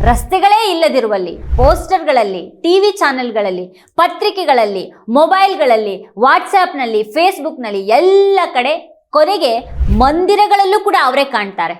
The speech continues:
ಅಷ್ಟು ಸಾಕಾಗದು ಅಂತ ಈಗ ಅಲ್ಲಲ್ಲಿ ಅವರದೇ ಸೆಲ್ಫಿ ಪಾಯಿಂಟ್ ಕೂಡ ಹಾಕ್ಲಾಗ್ತಾ ಇದೆ.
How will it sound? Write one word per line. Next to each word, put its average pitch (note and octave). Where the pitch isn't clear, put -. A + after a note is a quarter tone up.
ಅಷ್ಟು G4
ಸಾಕಾಗದು D#4+
ಅಂತ C#4
ಈಗ D4+
ಅಲ್ಲಲ್ಲಿ G4+
ಅವರದೇ D#4+
ಸೆಲ್ಫಿ C#4+
ಪಾಯಿಂಟ್ D#4+
ಕೂಡ D4+
ಹಾಕ್ಲಾಗ್ತಾ A3
ಇದೆ. -